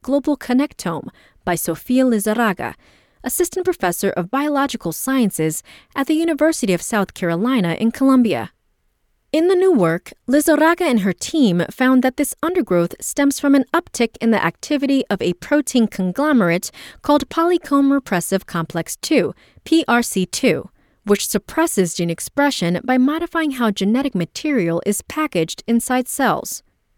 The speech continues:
With less influence from ash one L, the team found, P R C two runs amok, repressing genes that help neurons grow. Drugs that suppress P R C two activity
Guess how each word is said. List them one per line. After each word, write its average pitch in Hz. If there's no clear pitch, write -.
With 294
less 339
influence 175
from -
ash 240
one 175
L, 196
the 185
team 175
found, 185
P 349
R 339
C 277
two 233
runs 247
amok, 247
repressing 175
genes 208
that 262
help -
neurons 277
grow. 254
Drugs 294
that 240
suppress -
P 185
R 175
C 175
two -
activity 170